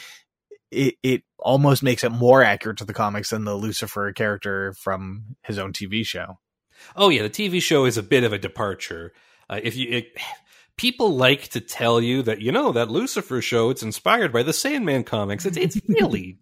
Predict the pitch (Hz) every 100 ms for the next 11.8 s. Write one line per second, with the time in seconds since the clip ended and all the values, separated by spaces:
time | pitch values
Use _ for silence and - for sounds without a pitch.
0 | - - - _ _ _ _ - 185 233
1 | 233 170 - 92 - - - _ _ _
2 | _ _ _ _ _ - - 160 170 143
3 | 208 170 202 139 139 135 139 143 135 123
4 | 117 113 107 98 98 92 82 85 - -
5 | - 117 135 135 160 170 - 170 156 135
6 | 123 120 110 135 107 92 - 87 - 95
7 | 113 120 120 117 104 90 90 - _ _
8 | _ _ _ 139 120 - 131 123 156 135
9 | 131 - - 127 - 135 131 - 113 107
10 | 147 120 98 98 107 101 95 - _ _
11 | _ 117 110 98 101 139 92